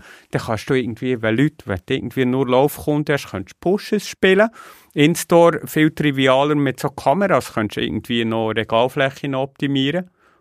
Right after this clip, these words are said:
Oder du könntest, wenn irgendeiner in ein Regal lenkt, sagen, hey, ja, übrigens, und der Kollege X, der so ähnliches <laughs> Zeug gekauft hat, noch das und das gekauft. Aber es gibt so viel Digital Commerce Technologien. Du könntest,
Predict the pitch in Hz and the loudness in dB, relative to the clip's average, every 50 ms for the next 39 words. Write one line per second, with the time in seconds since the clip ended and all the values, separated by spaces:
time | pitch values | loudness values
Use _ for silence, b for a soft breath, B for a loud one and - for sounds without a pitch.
0 | b b b _ 147 135 123 - - _ - 131 - 135 120 113 110 - - 117 | b b b _ 2 2 2 0 -4 _ -10 -6 -4 -2 -2 -2 -4 -6 -4 -4
1 | 117 120 123 117 123 120 120 123 127 127 123 117 113 110 - - 113 113 - - | -4 -4 -4 -4 -2 -2 -2 -2 -2 -2 -2 -4 -4 -6 -8 -6 -6 -6 -4 -4
2 | 117 113 117 120 120 120 117 117 120 113 117 - 131 120 117 _ - 110 117 123 | -4 -2 -2 -2 -2 -2 -4 -4 -4 -8 _ -4 -4 -4 -4 _ -10 -8 -6 -6
3 | 120 110 110 113 117 117 127 123 - - - - 131 117 - - 117 113 - - | -4 -2 -2 -2 -2 -2 -2 -4 -6 -10 -8 -6 -8 -8 -8 -12 -14 -14 -14 -20
4 | - - - 117 117 120 123 120 - 135 135 135 - - - - - B B B | -14 -8 -6 -4 -2 -2 -4 -4 -4 -6 -6 -6 -8 -18 -18 -18 -18 B B B
5 | B B B - 127 120 117 139 139 135 143 151 156 147 - - - - 180 170 | B B B 2 2 4 6 6 6 6 6 4 2 2 0 0 2 6 6 6
6 | - - - - 160 170 160 - - 147 - - 135 135 127 - 156 156 - 190 | 6 4 0 2 4 2 2 2 0 -2 0 2 0 0 4 2 2 4 4 4
7 | 165 185 185 175 - - 196 190 - B B B B B 147 147 156 156 151 b | 4 4 0 2 4 2 2 2 0 B B B B B 6 6 6 4 2 b
8 | b b b b b b _ _ 170 - - - 202 185 185 - - - - 175 | b b b b b b _ _ -10 -10 -6 -4 -4 -4 -4 -6 -6 -4 0 2
9 | 165 170 175 190 202 214 220 220 226 226 - - 196 185 185 196 214 220 214 180 | 2 2 2 0 -2 -2 -2 -2 -2 -4 -2 0 2 2 4 4 4 4 4 2
10 | 127 107 101 98 _ _ _ _ _ _ _ _ _ _ _ _ _ - 175 175 | 2 0 -2 -6 _ _ _ _ _ _ _ _ _ _ _ _ _ 4 4 4
11 | 175 - 175 170 185 185 180 185 - 160 147 143 143 151 180 202 - - - 214 | 4 -2 -6 -2 -2 -4 -4 _ 0 2 2 4 4 4 4 2 0 0 0 0
12 | 185 - - 196 185 180 190 180 - - 190 139 107 - - 139 - 139 127 117 | 0 2 0 0 2 4 2 2 0 -2 0 0 0 2 0 0 0 0 0 0
13 | - - | -4 -10